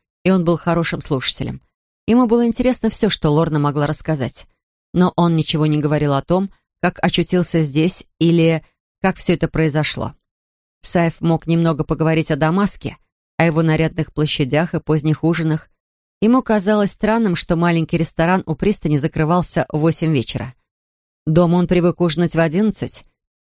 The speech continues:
и еще ему нравилось говорить о вольных студенческих днях в Бейруте. Но при этом он никогда не упоминал своих родных. Ни родителей, ни братьев или сестер, ни жену.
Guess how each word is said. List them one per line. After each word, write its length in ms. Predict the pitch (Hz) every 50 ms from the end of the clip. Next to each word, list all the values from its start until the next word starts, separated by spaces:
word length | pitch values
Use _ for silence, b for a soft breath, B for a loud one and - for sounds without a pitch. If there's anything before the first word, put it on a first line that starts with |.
| _
и 100 | - -
еще 220 | 208 220 - - 262
ему 180 | 247 226 208
нравилось 440 | 196 190 202 214 208 185 170 151 151
говорить 360 | - 170 170 180 185 175 - -
о 100 | - 160
вольных 320 | 147 156 175 175 165 160 -
студенческих 680 | - - 160 143 156 156 147 - - - 156 143 127
днях 220 | 139 156 165 156
в 60 | 147
Бейруте. 560 | 127 143 139 131 131 139 139 - - - - - _ _ _ _ _ _ _ _ _ _ -
Но 120 | - 185 185
при 180 | - - 208
этом 260 | 220 220 - 185 180
он 140 | 180 180 180
никогда 480 | 196 220 - - 202 185 175 160 175 160
не 120 | 156 147
упоминал 480 | 143 127 - 147 143 147 147 156 170 175
своих 320 | - - 143 139 135 -
родных. 460 | - 143 135 139 143 139 127 - _ _ _ _ _ _ _ _ _ -
Ни 80 | 190 196
родителей, 600 | 196 202 190 160 170 196 196 - - 185 165 156
ни 140 | 156 156 151
братьев 500 | 143 - 170 180 180 - - 160 - 160
или 100 | 147 143
сестер, 520 | - - 151 - - - 165 165 165 - -
ни 120 | - 165
жену. 420 | 156 139 156 151 147 147 151 156